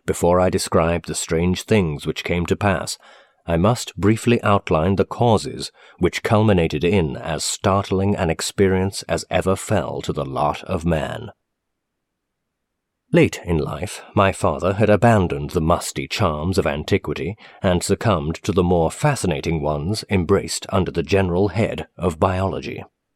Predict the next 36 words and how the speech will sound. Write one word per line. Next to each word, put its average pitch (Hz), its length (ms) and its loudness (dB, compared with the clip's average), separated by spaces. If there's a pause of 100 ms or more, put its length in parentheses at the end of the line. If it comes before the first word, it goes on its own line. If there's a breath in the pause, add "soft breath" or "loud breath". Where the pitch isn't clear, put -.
(920)
Having 80 340 0
been 80 260 2
thoroughly 90 440 -4
grounded 82 520 -2
during 76 280 0
his 73 180 -4
youth 107 340 -2
in 90 100 2
the 80 100 0
fundamentals, 87 760 -2 (320 loud breath)
he 101 120 2
rapidly 113 500 2
explored 85 580 2
all 95 300 2
the 110 180 -2
higher 113 260 2
branches 87 720 -2
as 92 160 -2
far 82 420 0
as 107 120 -2
the 87 100 -2
scientific 80 580 0
world 87 400 2
had 78 140 -8
gone 95 380 2 (360 loud breath)
and 98 120 2
found 92 320 0
himself 104 680 0
on 98 140 0
the 85 80 2
no 98 260 6
man's 98 380 2
land 82 400 0
of 73 80 -2
the 85 160 0
unknowable. 110 880 2